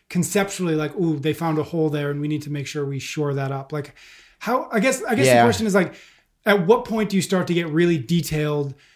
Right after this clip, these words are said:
Speaker 1: about the plan that you're gonna put in place so that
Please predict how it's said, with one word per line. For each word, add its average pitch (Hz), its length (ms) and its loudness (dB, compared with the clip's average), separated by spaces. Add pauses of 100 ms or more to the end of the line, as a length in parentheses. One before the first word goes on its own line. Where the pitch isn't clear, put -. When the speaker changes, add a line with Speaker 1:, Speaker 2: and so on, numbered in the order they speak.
(340)
Speaker 1:
about 160 720 0 (640)
the 139 220 -2
plan 160 840 0 (120)
that 165 140 0
you're 156 160 0
gonna 156 140 0
put 175 200 -2
in 156 80 0
place 151 300 -4
so 160 220 -4
that 147 300 -8